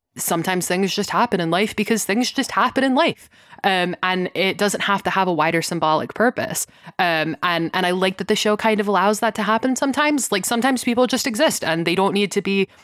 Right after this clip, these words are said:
the people that change your life. They can just be other human beings who share the, the world with you, the planet with you. Um,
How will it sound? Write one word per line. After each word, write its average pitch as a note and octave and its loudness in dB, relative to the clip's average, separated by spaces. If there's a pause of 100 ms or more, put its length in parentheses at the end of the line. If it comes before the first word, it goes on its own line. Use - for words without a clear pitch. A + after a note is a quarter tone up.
(120)
the E3+ 0
people F#3+ -2
that F#3 -2
change F#3 -2
your F#3 2
life. F#3+ -2
They D#3 0
can D#3+ -4
just D#3+ -4
be E3+ -4
other E3 0
human E3+ -2
beings E3+ -2
who D#3 -6
share D#3 -2
the, D#3 -2
the D#3 -4
world F#3 2
with C3 -8
you, A#2+ -4
the C3+ -6
planet G3 -2
with - -10
you. A2+ -4 (340)
Um, E3 -2